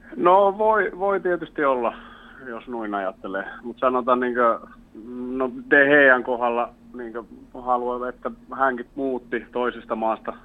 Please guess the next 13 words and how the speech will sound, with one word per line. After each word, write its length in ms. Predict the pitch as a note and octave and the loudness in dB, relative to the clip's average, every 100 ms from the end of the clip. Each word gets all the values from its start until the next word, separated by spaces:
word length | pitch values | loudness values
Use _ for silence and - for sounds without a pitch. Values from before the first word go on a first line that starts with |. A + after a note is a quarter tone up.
| - - - - - - | -20 -20 -20 -20 -18 -6
Espanjasta, 540 | A#2+ A#2 A#2 A2+ A2 | -6 -2 -2 -4 -4
missä 240 | A#2 A2 A#2 | -8 -4 -6
on, 140 | A2+ | -6
missä 280 | A2+ A2+ - | -10 -10 -8
on 60 | A2+ | 0
pelityyli 500 | B2+ A#2+ A#2+ A2+ A#2 | 2 2 -2 -2 0
ihan 340 | A#2 A2+ A2+ - - - - - | 2 2 0 -8 -20 -20 -12 2
täysin 500 | B2+ B2 A2+ G#2+ - - | 4 4 -2 -10 -12 -14
erilainen, 540 | A2+ A#2+ A2 G2+ - | -10 -8 -8 -10 -10
mitä 260 | A2 G#2+ A2+ | -10 0 2
Englannissa 480 | C3 B2 G#2 - G#2 | 2 0 -2 -4 0
Valioliigassa 680 | A#2 A2 F#2+ F2+ F#2 - F2 - | 0 0 -4 -8 -12 -14 -20 -12
on. 240 | F#2 F2+ | -10 -10